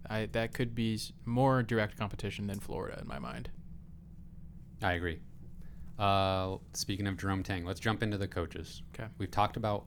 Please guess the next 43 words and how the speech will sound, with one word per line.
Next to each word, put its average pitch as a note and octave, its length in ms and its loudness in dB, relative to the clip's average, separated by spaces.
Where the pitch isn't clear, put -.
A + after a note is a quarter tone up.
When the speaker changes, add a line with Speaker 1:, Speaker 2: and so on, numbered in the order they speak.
Speaker 2:
most G2+ 380 0
of A2+ 80 -2
these A2+ 160 0
guys G#2 260 2
already. G2+ 540 2
Speaker 1:
Mm-hmm. A2+ 140 -4
Speaker 2:
Uh, F#2 140 2
there's F2 200 0
a - 60 -6
few G2+ 220 2
names G2 260 4
that F#2+ 80 -4
we G2 80 -2
haven't F#2 180 0
talked - 240 2
about A#2 220 2
yet, A#2+ 320 0
and F#2+ 80 -2
there's F#2 120 0
a - 40 -4
few G2+ 200 0
names G2 300 4
that F2+ 80 0
I'm, F#2 400 0
that G2+ 100 0
we F#2+ 100 -4
have - 280 6
talked A2 200 4
about F#2+ 260 2
that G2 160 -2
I'm F#2+ 360 2
ready G#2 200 2
to F#2+ 80 2
move F#2+ 160 2
on F2+ 180 2
from A2+ 300 0
and E2+ 80 -2
just - 160 -6
cross - 240 2
off F#2+ 140 -4
the F2+ 80 -4
list. G#2 360 0
Speaker 1:
Yeah. A2+ 140 -6